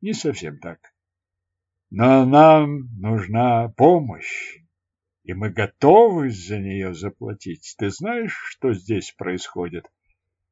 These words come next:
Краями? Здесь второй Эйстан,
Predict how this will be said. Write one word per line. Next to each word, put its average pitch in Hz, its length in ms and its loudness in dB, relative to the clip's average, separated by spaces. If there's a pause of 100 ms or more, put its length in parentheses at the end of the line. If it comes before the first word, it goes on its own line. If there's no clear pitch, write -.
(960)
Краями? 117 760 0 (1000)
Здесь 120 520 6
второй 160 920 4
Эйстан, 160 1120 4